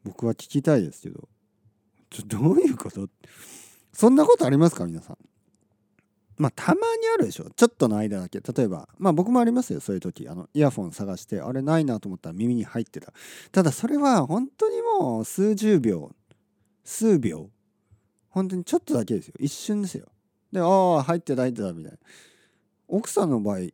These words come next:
四時間ぐらいじゃないか、多分。三時間、四時間ぐらい。ずっ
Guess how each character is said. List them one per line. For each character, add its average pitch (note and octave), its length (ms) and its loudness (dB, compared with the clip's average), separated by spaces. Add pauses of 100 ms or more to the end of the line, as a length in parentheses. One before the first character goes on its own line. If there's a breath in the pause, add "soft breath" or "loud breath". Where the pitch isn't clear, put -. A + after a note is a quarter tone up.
四 C3+ 240 6
時 G3 100 0
間 A#3+ 300 2
ぐ D4 140 4
ら D3+ 120 -2
い - 60 -8
じ D3 80 8
ゃ C3 100 4
な A#2+ 140 -2
い - 20 -12
か、 - 160 -16
多 - 180 -2
分。 F2+ 160 -8 (800 loud breath)
三 F#3+ 380 0
時 G3 80 -4
間、 C3+ 160 0
四 B2+ 140 0
時 C3 80 -10
間 D#3 180 0
ぐ D#3+ 80 -2
ら G#2+ 120 -4
い。 - 100 -20 (340)
ず A#2 140 -8
っ - 40 -12